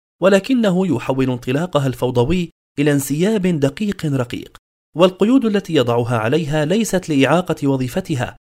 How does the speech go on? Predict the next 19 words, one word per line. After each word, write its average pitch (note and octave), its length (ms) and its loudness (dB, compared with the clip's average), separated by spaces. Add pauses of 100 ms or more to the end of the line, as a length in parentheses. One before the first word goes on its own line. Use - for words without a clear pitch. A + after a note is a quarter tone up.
(220)
وإنما F#3+ 540 4
لضمان D3 520 2
هذه D#3 360 0
الوظيفة C#3 560 0 (220)
بإبعاد B2 480 -2
الشطط E3 420 -2
والغلط C#3+ 500 0
عنها. G2 460 -6 (680)
ولو G#3+ 280 6
أن G#3 100 0
الصالحين F3 640 2
من D#3+ 100 2
المسلمين C#3 680 0
عرفوا B2+ 340 0
منطق A2+ 380 -6
كتابهم B2+ 580 -2
في A2+ 140 -8
تقويم C#3+ 380 -4
الإنسان C#3 600 0